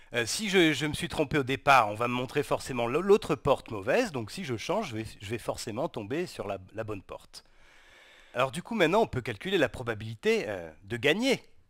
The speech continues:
en faisant toujours le choix de changer, hein. Et en fait, cette probabilité de gagner, ben, d'après ce qu'on vient de voir, c'est la probabilité d'avoir fait un mauvais choix au départ. Puisque si je fais un mauvais choix au départ, je gagne forcément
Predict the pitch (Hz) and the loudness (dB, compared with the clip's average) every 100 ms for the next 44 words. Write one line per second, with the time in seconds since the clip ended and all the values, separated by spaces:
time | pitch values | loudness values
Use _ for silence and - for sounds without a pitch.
0 | - - 123 - 110 156 151 139 180 131 | -20 -10 -8 -6 -4 -4 -4 -6 -2 -2
1 | - 202 - 170 113 92 92 165 - _ | 0 -2 0 0 0 -6 -6 -8 -10 _
2 | - _ _ _ _ _ _ - 151 143 | -20 _ _ _ _ _ _ -2 0 4
3 | 190 - 208 - 190 143 131 131 165 117 | 2 4 0 2 2 2 2 -4 -4 -2
4 | 113 131 285 214 104 110 165 - 113 110 | -4 -2 -4 -2 -4 -2 -4 -4 -8 -6
5 | 107 143 240 - 143 190 123 135 - 156 | -6 0 0 0 -6 -6 -4 -6 -4 0
6 | 139 120 117 233 196 120 117 - 220 - | 0 -2 -10 -6 -4 -2 -6 -2 -4 -2
7 | 123 127 127 123 - 196 113 - - 82 | -4 -4 -4 -8 -4 -4 -4 -4 -6 -6
8 | - - 131 - 226 - 165 123 120 117 | -10 -8 -8 -4 -4 0 2 2 0 -4
9 | - 127 104 104 202 247 175 185 170 175 | -2 -4 -4 -2 2 2 2 0 -2 -4
10 | 147 131 - 110 117 196 | -2 -6 -4 -6 -4 -6